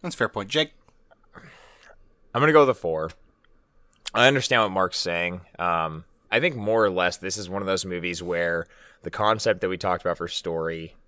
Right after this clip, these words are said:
Speaker 2: they did that high five, and then they made this movie to kind of execute, like, on just the idea of that, but weren't aware of how to, like, string that yarn together for the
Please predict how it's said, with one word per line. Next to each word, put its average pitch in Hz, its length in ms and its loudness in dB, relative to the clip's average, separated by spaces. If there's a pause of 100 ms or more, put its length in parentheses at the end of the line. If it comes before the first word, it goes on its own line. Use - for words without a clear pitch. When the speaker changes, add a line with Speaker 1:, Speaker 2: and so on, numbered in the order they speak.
(280)
Speaker 2:
they 90 200 -2
did 87 220 -4
that 90 160 2
high 92 200 6
five, 90 640 0
and 87 220 -6
then 82 400 -2 (520)
they 95 220 4
made 87 500 -2 (100)
this 92 200 -6
movie 90 540 -8 (140)
to - 100 -12
kind 98 180 0
of 80 80 -2
execute, 95 680 -6
like, 80 280 -6 (220)
on 90 560 -6 (360)
just - 240 -6
the 90 120 -2
idea 82 420 -4
of 90 120 -4
that, 101 260 2
but 87 100 -8 (300)
weren't 104 360 -2
aware 95 300 2
of 90 60 2
how 98 100 2
to, 95 60 0
like, 87 160 -2
string 92 500 -2
that 92 180 2
yarn 92 280 0
together 92 380 -2
for 95 260 -2
the 87 240 -8